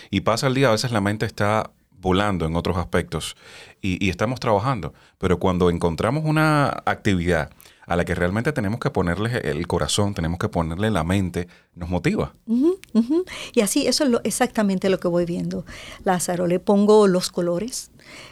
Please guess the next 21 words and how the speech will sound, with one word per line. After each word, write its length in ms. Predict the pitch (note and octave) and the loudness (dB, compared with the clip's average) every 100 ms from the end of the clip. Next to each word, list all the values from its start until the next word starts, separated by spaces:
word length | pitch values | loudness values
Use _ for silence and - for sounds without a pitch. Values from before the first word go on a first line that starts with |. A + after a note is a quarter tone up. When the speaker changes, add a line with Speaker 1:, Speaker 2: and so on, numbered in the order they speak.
| - | 2
Speaker 2:
le 120 | G3 | 2
pongo, 480 | F#3+ G3 G3 G3 F3+ | 4 2 4 4 2
hay 120 | G3 | 0
personas 560 | G3 C4 - A3+ A#3 - | -2 -2 0 2 2 0
que 100 | A#3 | 2
una 200 | G3+ G#3 | 4 4
mujer 440 | G#3+ G3 G3 F#3 | 4 4 2 2
me 140 | G3 F3+ | 2 0
dice 440 | F3+ F3 G#3+ G#3 A3 | 0 0 0 0 2
en 120 | G3 | 2
mi 100 | F#3 | 2
país, 460 | - F3+ F3+ F#3+ | -2 -2 0 -2
cuando 220 | - G3+ F3 | 0 0 2
era 300 | E3+ F3+ F#3 - - - | 0 0 -2 -10 -16 -2
refugiada 720 | A3+ - D3+ G3+ F#3 F3 - | 0 0 -4 -2 -2 -6 -8
en 380 | G#3+ F#3 F#3+ F#3 | -4 -2 -2 -2
Malasia, 640 | F3 F3+ F#3 - F#3+ F#3+ - - - - | -4 -4 -6 -6 -8 -10 -14 -20 -20 -6
"Nunca 800 | - A3 A#3 A#3 A#3+ C4+ C#4 C#4+ | 2 4 6 2 2 2 2 0
mis 160 | C#4 B3+ | 2 2
padres 400 | - G#3 G#3 A3+ | 2 0 0 -2
tuvieran, 540 | - B3 A3+ A3 A#3 | -2 -2 0 0 -2